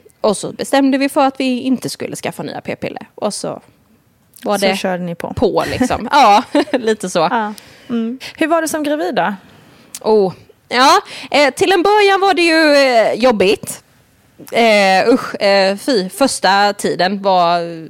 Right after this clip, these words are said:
Speaker 1: Ja, alltså den tröttheten skojar man inte
Speaker 2: Mm.
Speaker 1: bort. Den är från en helt annan, eh,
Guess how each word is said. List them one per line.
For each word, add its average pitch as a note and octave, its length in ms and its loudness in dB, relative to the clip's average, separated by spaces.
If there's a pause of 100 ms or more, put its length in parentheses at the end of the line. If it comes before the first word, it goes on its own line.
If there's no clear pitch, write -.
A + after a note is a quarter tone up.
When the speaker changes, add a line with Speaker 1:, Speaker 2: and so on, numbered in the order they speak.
(440)
Speaker 1:
Ja, - 280 2
alltså F#3 220 -4
den D#3+ 240 -2
tröttheten - 760 -4
skojar G3 420 0
man D#3 180 -6 (180)
inte C4 540 2
Speaker 2:
Mm. A3 100 2
Speaker 1:
bort. - 320 -2
Den A3 200 0
är A3+ 120 2
från G3 260 -2
en G3 140 -2
helt F3 400 -4
annan, E3+ 540 -4
eh, D#3+ 320 -6